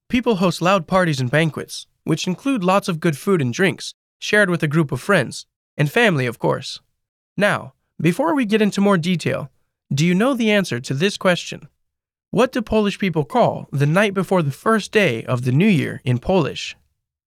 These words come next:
If you don't already know, you'll find out a bit later. Keep listening. Poles always celebrate New Year's Eve quite noisily. There's a legend explaining why this is so. According to an ancient prophecy,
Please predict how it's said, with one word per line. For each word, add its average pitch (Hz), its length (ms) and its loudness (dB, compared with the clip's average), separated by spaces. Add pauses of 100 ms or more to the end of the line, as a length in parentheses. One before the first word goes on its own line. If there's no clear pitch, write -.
(480)
If 139 180 0
you 156 60 4
don't 226 240 4
already 254 340 2
know, 185 360 0 (100)
you'll 151 160 4
find 262 300 2
out 220 140 6
a 175 40 0
bit 165 200 0
later. 151 360 0 (600)
Keep 247 220 -2
listening. 165 420 -2 (1120)
Poles 311 360 0
always 226 380 2
celebrate 175 480 0
New 160 120 4
Year's 226 320 2
Eve 123 220 0
quite 254 300 0
noisily. 202 560 0 (640)
There's 180 160 2
a 202 60 2
legend 226 380 2
explaining 180 560 2
why 170 240 4
this 185 180 -6
is 165 100 -6
so. 143 340 0 (1200)
According 294 460 0
to 214 100 0
an 160 100 0
ancient 190 340 0
prophecy, 185 600 -2